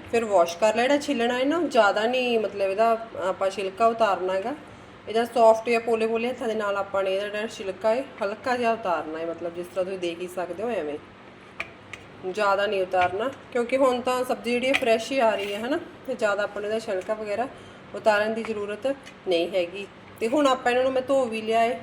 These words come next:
ਤੇ ਛਿੱਲ ਵੀ ਲਿਆ। ਹੁਣ ਇਹਨਾਂ ਨੂੰ ਮੈਂ ਕੱਟ ਕਰਦੀ, ਕੱਟ ਕਰਕੇ ਤੁਹਾਨੂੰ ਦਿਖਾਉਂਦੀ ਹਾਂ ਵੀ ਕਿੰਨੇ ਕੁ ਪੀਸ ਆਪਾਂ ਇਹਦੇ ਕੱਟ ਕਰਨੇ ਆ। ਕਦੇ ਕਦੇ ਕੀ ਹੁੰਦਾ ਨਾ, ਬਾਹਰੋਂ ਤਾਂ ਆਪਾਂ ਨੂੰ ਬਹੁਤ ਵਧੀਆ ਲੱਗਦੇ ਹੁੰਦੇ ਆ, ਤੇ ਪਰ ਵਿੱਚੋਂ ਨਾ ਕਈ ਵਾਰ ਦੇਖੋ, ਜਿੱਦਾਂ ਇਹ ਮੇਰੇ ਕੋਲ ਇੱਕ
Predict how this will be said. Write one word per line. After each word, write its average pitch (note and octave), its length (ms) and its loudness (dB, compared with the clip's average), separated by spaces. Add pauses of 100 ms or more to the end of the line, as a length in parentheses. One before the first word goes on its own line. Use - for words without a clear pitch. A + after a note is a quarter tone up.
(160)
ਤੇ A#3 100 -4
ਛਿੱਲ G#3 240 -4
ਵੀ G#3+ 120 -6
ਲਿਆ। G#3+ 180 0
ਹੁਣ A3 180 -6
ਇਹਨਾਂ G#3+ 140 -4
ਨੂੰ A#3 80 -4
ਮੈਂ A#3 100 -4
ਕੱਟ F#3 300 -2
ਕਰਦੀ, F#3 300 0
ਕੱਟ G#3 240 -4
ਕਰਕੇ F#3+ 280 -6
ਤੁਹਾਨੂੰ G#3 220 -8
ਦਿਖਾਉਂਦੀ F#3+ 440 -2
ਹਾਂ C#4 80 -4 (420)
ਵੀ A#3 80 -2
ਕਿੰਨੇ B3+ 260 0
ਕੁ C#4 100 -6
ਪੀਸ A#3+ 240 -4
ਆਪਾਂ G#3 220 -2
ਇਹਦੇ G#3+ 160 -2
ਕੱਟ - 280 -4
ਕਰਨੇ D3 340 -8
ਆ। C#3+ 40 -8 (2250)
ਕਦੇ C4 200 10
ਕਦੇ C#4+ 240 4
ਕੀ C#4 220 0
ਹੁੰਦਾ D4+ 340 6
ਨਾ, E4+ 160 6
ਬਾਹਰੋਂ B3 400 8
ਤਾਂ F4 120 6
ਆਪਾਂ E4 200 0
ਨੂੰ C4+ 120 0
ਬਹੁਤ A3 280 6
ਵਧੀਆ B3 280 0
ਲੱਗਦੇ A#3 380 2
ਹੁੰਦੇ C4 260 0
ਆ, B3+ 40 2
ਤੇ C4+ 120 -2
ਪਰ C#4+ 220 0
ਵਿੱਚੋਂ A#3+ 380 -2
ਨਾ D#4 100 0
ਕਈ D4 180 -2
ਵਾਰ D4 100 0
ਦੇਖੋ, A#3+ 240 -4
ਜਿੱਦਾਂ A#3+ 220 -2
ਇਹ B3 40 -2
ਮੇਰੇ A#3 160 0
ਕੋਲ A3+ 200 0
ਇੱਕ G#3+ 140 -2